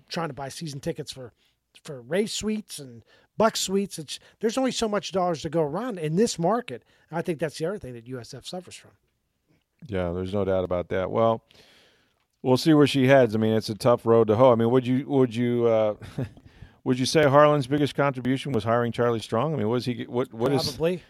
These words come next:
Speaker 2: What is the
Speaker 1: Probably.
Speaker 2: Harlan era we're gonna be remembered <laughs> for?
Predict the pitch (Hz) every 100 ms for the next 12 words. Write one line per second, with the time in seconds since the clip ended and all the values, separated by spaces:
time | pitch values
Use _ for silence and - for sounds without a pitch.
0 | _ - 151 180 147 135 139 139 127 120
1 | - _ - 127 127 117 107 110 107 120
2 | 110 104 104 113 110 - 156 - - 98
3 | 87